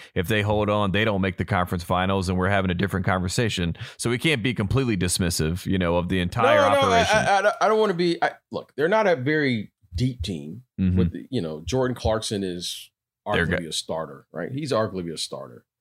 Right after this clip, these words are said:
Speaker 2: You know, he's, he should be up for sixth man of the year.
Speaker 1: Yep.
Speaker 2: You know, you have Derek Favors there.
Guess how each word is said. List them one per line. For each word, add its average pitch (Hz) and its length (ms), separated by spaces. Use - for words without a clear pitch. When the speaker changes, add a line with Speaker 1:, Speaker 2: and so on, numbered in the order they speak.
Speaker 2:
You 95 100
know, 82 160
he's, 110 600
he 120 120
should 120 200
be 104 140
up 90 120
for 87 80
sixth - 260
man 82 200
of 69 80
the 65 80
year. 67 320
Speaker 1:
Yep. - 260
Speaker 2:
You 113 80
know, 113 80
you 113 140
have 98 140
Derek 107 220
Favors 82 380
there. 85 300